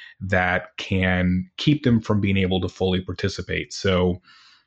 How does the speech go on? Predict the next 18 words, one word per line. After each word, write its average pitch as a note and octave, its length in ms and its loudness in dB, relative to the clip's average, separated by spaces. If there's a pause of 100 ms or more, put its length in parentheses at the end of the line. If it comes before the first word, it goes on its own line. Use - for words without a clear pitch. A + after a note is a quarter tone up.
(100)
from, G2+ 420 2
from A2 120 4
my C3+ 200 4
perspective, G2+ 880 0 (120)
affordable A2 400 4
housing G2 400 2
is F#2 120 0
important F#2 600 -2
because F#2 680 0 (420)
it G#2+ 140 0
means G#2+ 240 4
that F#2 220 -2
you G2+ 100 0
have F#2 580 0 (440)
a G#2 180 0 (240)
place A2 360 2
to - 120 -4
stay. - 600 -4